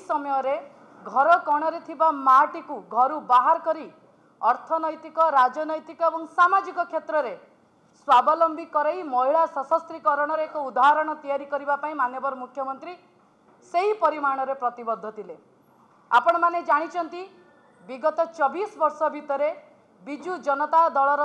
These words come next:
ସରକାର, ମାନ୍ୟବର ମୁଖ୍ୟମନ୍ତ୍ରୀ ନବୀନ ପଟ୍ଟନାୟକ ମହୋଦୟଙ୍କ ନେତୃତ୍ୱରେ ଚାଲିଥିବା ସରକାର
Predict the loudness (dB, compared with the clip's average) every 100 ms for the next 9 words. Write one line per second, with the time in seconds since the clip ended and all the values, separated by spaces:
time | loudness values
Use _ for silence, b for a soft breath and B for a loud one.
0 | -2 -2 -2 0 0 0 -2 -4 -4 -4
1 | -6 -10 -8 -8 -8 -4 -2 -2 -4 -6
2 | -4 -8 -6 -2 -2 -2 -6 -6 -8 -10
3 | -12 -8 -8 -4 -4 -4 -6 -6 -4 -2
4 | -2 2 2